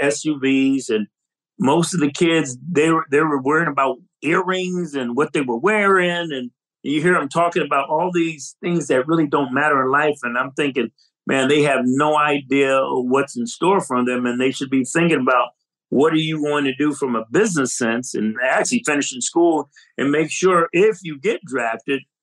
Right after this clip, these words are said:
you know what to do with the money that you're going to receive, or you may not even have that opportunity. You may get hurt." So, but they were focused on the wrong things. But it was a red carpet treatment. Everybody's dressed to the nines. Even I was dressed to the nines. And you get out on this thing and you're greeted by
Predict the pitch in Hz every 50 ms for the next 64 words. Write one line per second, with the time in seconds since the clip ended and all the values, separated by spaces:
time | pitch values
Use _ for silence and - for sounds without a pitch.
0 | _ _ _ _ - 165 180 185 180 175 175 170 - - 135 131 127 165 170 165
1 | 165 165 165 - - - 156 160 - - 139 147 165 208 220 196 170 131 131 127
2 | - - 131 120 127 127 131 127 123 120 127 127 117 - 156 147 139 - - 202
3 | 254 - 165 160 170 202 196 - 202 160 170 180 180 185 190 185 180 180 180 180
4 | 180 180 175 185 175 170 185 190 185 185 170 170 180 180 180 180 180 214 226 202
5 | 165 160 156 160 170 160 170 170 - 185 214 214 185 - - - - - 143 135
6 | 131 - _ _ _ _ _ _ _ - 160 147 226 226 233 220 185 - 220 214
7 | 196 175 190 180 175 196 185 165 160 151 135 131 151 156 151 147 143 139 120 160
8 | 151 139 123 117 110 - 120 117 120 - 190 185 196 202 180 160 160 156 151 147
9 | 147 143 127 - - - - _ _ _ _ _ _ _ _ - 123 120 120 127
10 | 135 160 180 190 175 170 - 175 165 165 156 - 160 170 180 - - - 160 156
11 | 147 147 208 151 143 143 143 143 143 143 - _ 147 135 165 170 165 160 165 160
12 | 147 135 120 - - - 131 147 151 147 - - - 170 139 139 135 131 131 135
13 | 139 143 143 135 123 147 147 131 127 135 139 135 117 104 - - 123 123 123 -
14 | - 120 120 120 120 123 123 127 131 127 120 120 123 127 123 127 127 131 127 127
15 | 123 123 123 123 127 123 120 - - 127 123 123 120 123 - - 127 127 123 120
16 | 120 127 135 131 131 127 120 117 120 120 120 117